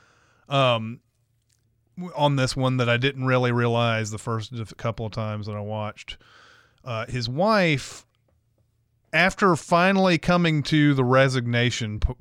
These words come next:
period, after she's cried about it and she's been angry about it, she starts thinking about all the bad stuff that he did or the,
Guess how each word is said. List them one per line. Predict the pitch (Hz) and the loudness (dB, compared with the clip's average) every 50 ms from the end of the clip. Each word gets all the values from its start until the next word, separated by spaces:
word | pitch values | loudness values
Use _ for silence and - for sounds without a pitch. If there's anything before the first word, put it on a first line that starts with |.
| - _ _ | -18 _ _
period, | - 123 110 104 101 98 95 95 95 95 | -4 -4 -2 -4 -4 -6 -8 -10 -10 -8
after | 104 107 107 - - 113 | -8 -8 -8 -8 -10 -10
she's | - - 117 - | -8 -8 -10 -10
cried | - - 131 123 120 123 123 | -4 -2 0 2 2 2 0
about | 117 120 117 117 117 120 | 0 2 2 2 2 0
it | 117 117 | -2 -6
and | 117 107 | -8 -10
she's | - 113 104 | -10 -10 -8
been | 107 110 107 | -8 -6 -6
angry | 107 110 113 110 113 110 | -4 -4 -4 -6 -6 -6
about | 107 104 104 107 107 104 104 | -6 -6 -6 -6 -6 -6 -8
it, | 104 104 _ - _ _ _ _ _ _ _ _ _ _ _ _ _ _ _ _ | -10 -14 _ -20 _ _ _ _ _ _ _ _ _ _ _ _ _ _ _ _
she | _ - - 175 170 | _ -4 -2 0 0
starts | - - 180 156 135 - - | 2 2 2 2 2 -2 -4
thinking | - 165 151 147 - 156 143 | 0 0 0 0 0 0 -2
about | 135 123 135 131 123 | 2 2 4 4 4
all | 120 120 120 120 | 4 4 2 2
the | 110 | 0
bad | 104 98 113 110 113 113 113 - | -4 -6 -4 -2 -2 -4 -4 -6
stuff | - - 117 113 107 - | -6 -4 -4 -4 -4 -4
that | - 120 113 117 | -6 -10 -10 -10
he | 117 117 113 | -10 -12 -12
did | 104 98 113 110 110 110 110 107 107 107 104 | -10 -8 -8 -6 -4 -4 -4 -6 -6 -6 -6
or | 110 107 107 | -6 -6 -6
the, | 104 107 107 104 | -8 -8 -10 -10